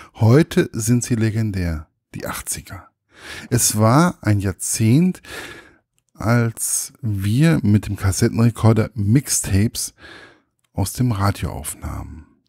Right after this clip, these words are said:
und Dallas-Frisuren und Hawaii-Hemden trugen. Wer in dieser Zeit zwischen Bandsalat und Neue Deutsche Welle, Indiana Jones und Yps-Heft,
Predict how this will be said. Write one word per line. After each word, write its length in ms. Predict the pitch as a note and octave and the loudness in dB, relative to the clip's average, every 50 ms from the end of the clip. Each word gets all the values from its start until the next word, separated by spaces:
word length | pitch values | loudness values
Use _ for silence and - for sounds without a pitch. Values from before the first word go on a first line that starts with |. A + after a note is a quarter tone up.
| _ _ _ _ | _ _ _ _
und 720 | - A2 A2+ A2 A2 G#2+ G2+ - - - - - - - _ _ _ _ - | 0 4 4 6 6 4 2 -2 -6 -14 -14 -14 -16 -18 _ _ _ _ -2
Dallas-Frisuren 920 | - G#2+ A#2+ C3 B2+ B2 - - - A#2+ A#2+ A2 G#2 A2 A2+ A#2 A#2 A2+ G#2 | 0 2 4 4 2 2 0 -2 -2 0 0 0 2 2 4 4 4 4 2
und 240 | F#2+ F2+ - - | 0 -2 -6 -8
Hawaii-Hemden 680 | F2+ E2+ F#2 F#2+ G#2 A2+ G#2+ F#2+ F2+ F#2+ - - G2 F2 | -6 -2 0 2 2 4 2 2 0 -2 -4 -8 -12 -12
trugen. 540 | - - - F2+ E2 - - B1+ - - - - - - - - - - - - | -12 -12 -12 -12 -10 -12 -12 -14 -16 -18 -20 -20 -20 -20 -18 -18 -18 -18 -10 -2
Wer 220 | G#2+ A2+ C3 B2+ | 2 4 6 6
in 100 | A#2+ A#2 | 6 6
dieser 380 | A#2 E3 F#3 E3 F3 D3 B2 - | 4 2 2 4 2 2 2 0
Zeit 480 | - - - - G2 G2 B2+ E3+ E3 - | -4 -4 -2 -2 0 2 2 0 0 -2
zwischen 760 | - - - - - C#3 C3+ A#2+ - - A2 G#2 G#2 G2 - - - - - - - _ _ _ _ _ _ | -8 -10 -4 2 4 4 4 4 2 2 2 2 0 -2 -6 -16 -20 -20 -20 -20 -20 _ _ _ _ _ _
Bandsalat 760 | - - - G#2+ A#2+ C3 B2+ - B2+ A#2+ A#2 A2+ A2+ A2+ A2 - | -8 -2 0 0 0 0 0 0 0 2 2 2 2 0 0 -4
und 180 | - G2+ G2 | -6 -4 0
Neue 240 | A#2+ D3 E3 D#3 C3+ | 4 4 6 6 6
Deutsche 400 | - A2 G#2+ - - - G2+ F2+ | 4 2 2 0 0 -2 -2 0
Welle, 260 | F2+ G2 G2+ A2 A#2 | 0 0 0 0 -2
Indiana 520 | - - G#2 G2+ F#2 G#2+ B2 C#3 C#3 A#2+ G#2 | -2 -4 -6 -4 -2 0 0 2 2 0 0
Jones 400 | - - A#2+ A2 G#2+ G#2+ G#2+ - | 0 0 2 4 4 2 2 -2
und 160 | - - - | -8 -12 -10
Yps-Heft, 580 | - E2 - - - - - F#2 G#2 - - | -8 -8 -8 -6 -4 -2 -2 -2 -2 -6 -12